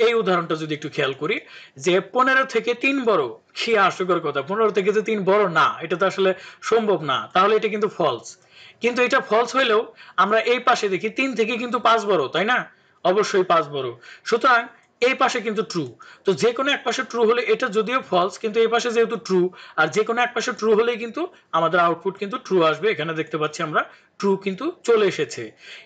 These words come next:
একইভাবে আমরা যদি উভয় পাশে যদি ফলস দেই, যেমন ধরুন এখানে দেখুন যে বারো থেকে এক বড়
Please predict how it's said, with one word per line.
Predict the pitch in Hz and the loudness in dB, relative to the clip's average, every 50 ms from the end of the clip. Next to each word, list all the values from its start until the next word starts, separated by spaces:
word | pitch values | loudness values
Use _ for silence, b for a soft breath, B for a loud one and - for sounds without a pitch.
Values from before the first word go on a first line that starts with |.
| B B 233 | B B 0
একইভাবে | 233 269 277 269 269 269 277 262 | 0 0 0 0 2 4 4 4
আমরা | 240 240 247 233 254 | 4 4 2 0 0
যদি | 254 269 - - 226 | -4 -6 -4 -2 0
উভয় | 214 233 240 254 247 | 2 4 4 4 2
পাশে | 262 240 240 254 233 | 0 0 -2 -4 -6
যদি | 247 233 247 208 - - | -6 -6 -6 -6 -2 2
ফলস | 208 208 202 180 - 180 160 | 2 2 2 2 -2 -4 -4
দেই, | 160 147 127 123 - B B B B B 143 | -4 -4 -4 -8 -14 B B B B B -2
যেমন | 170 208 220 247 262 214 185 | 0 0 2 0 0 0 2
ধরুন | 202 214 226 269 - - - - 214 | 2 4 2 2 -2 -4 -2 0 0
এখানে | 214 247 247 240 226 196 | 2 2 0 0 0 0
দেখুন | 180 - 190 220 285 - - B B B B B B 147 | -2 -2 -4 -8 -8 -10 -16 B B B B B B 0
যে | 160 185 160 - 175 | 0 0 2 2 2
বারো | 175 202 226 262 262 - | 4 4 4 2 0 0
থেকে | 226 208 185 220 247 277 277 - - 226 226 233 | 0 2 2 2 2 2 0 -4 0 2 4 4
এক | 233 185 156 160 | 2 2 0 2
বড় | 220 233 226 | 2 4 4